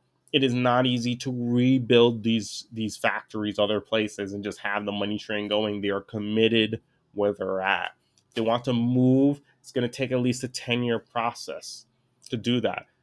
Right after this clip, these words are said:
They will, if they were gonna do that, they would have to start hinting and start that process now. A lot of people say India. I'm not really sure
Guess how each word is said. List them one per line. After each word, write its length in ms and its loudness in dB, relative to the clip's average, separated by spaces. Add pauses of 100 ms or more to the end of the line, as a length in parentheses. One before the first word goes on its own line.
(240)
They 100 2
will, 300 0
if 120 -4
they 100 2
were 100 4
gonna 200 2
do 180 2
that, 220 4
they 60 0
would 120 0
have 160 -6
to 80 -10
start 280 0
hinting 400 -4
and 100 -4
start 280 -2
that 200 0
process 500 -2
now. 440 0 (240)
A 40 0
lot 120 4
of 60 -12
people 160 -2
say 220 2
India. 680 2 (1400)
I'm 180 6
not 200 8
really 180 4
sure 440 0